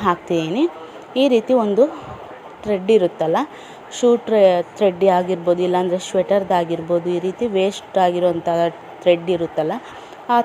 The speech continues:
ಥ್ರೆಡ್ಡನ್ನು ನಾವು ಈ ರೀತಿ ಕ್ಯಾಲೆಂಡರ್‌ಗೆ ಹೋಲ್ಸ್ ಇರುತ್ತಲ್ಲ, ಆ ಹೋಲ್ಸ್ ಒಳಗಡೆ ಈ ರೀತಿ ಹಾಕ್ಕೊಂಡು ಇಲ್ಲಿ ಕೊನೆ ಭಾಗದ ಹತ್ರ ನಾವು ಈ ರೀತಿ ಟೈಟಾಗಿ ಗಂಟು ಹಾಕಬೇಕು. ಈ ರೀತಿ ಗಂಟು ಹಾಕಬೇಕು. ಇದನ್ನು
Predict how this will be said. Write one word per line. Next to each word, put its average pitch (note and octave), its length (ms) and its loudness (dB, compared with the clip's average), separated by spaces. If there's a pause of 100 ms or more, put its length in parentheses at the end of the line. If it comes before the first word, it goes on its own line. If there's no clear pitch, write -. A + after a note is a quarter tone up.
ಥ್ರೆಡ್ಡನ್ನು A3+ 480 0 (100)
ನಾವು F#3 240 -4
ಈ - 80 0
ರೀತಿ F#3 260 -2 (600)
ಕ್ಯಾಲೆಂಡರ್‌ಗೆ G#3 680 2 (200)
ಹೋಲ್ಸ್ G#3 400 0
ಇರುತ್ತಲ್ಲ, F3 360 -4 (140)
ಆ F3+ 140 0
ಹೋಲ್ಸ್ F#3+ 300 2 (340)
ಒಳಗಡೆ F3 320 0 (140)
ಈ F#3 120 0
ರೀತಿ G3 200 -6 (100)
ಹಾಕ್ಕೊಂಡು D#3+ 500 -6 (640)
ಇಲ್ಲಿ G#3+ 200 0 (300)
ಕೊನೆ G3+ 240 2 (240)
ಭಾಗದ E3+ 320 0
ಹತ್ರ - 240 -2 (600)
ನಾವು G3 140 2 (100)
ಈ - 80 -2
ರೀತಿ C4 200 -4 (280)
ಟೈಟಾಗಿ F#3 480 0 (400)
ಗಂಟು F3 260 -2
ಹಾಕಬೇಕು. - 480 -8 (720)
ಈ B3 100 0
ರೀತಿ A#3 220 -4 (180)
ಗಂಟು F3 300 -2
ಹಾಕಬೇಕು. - 440 -10 (1300)
ಇದನ್ನು C4+ 300 4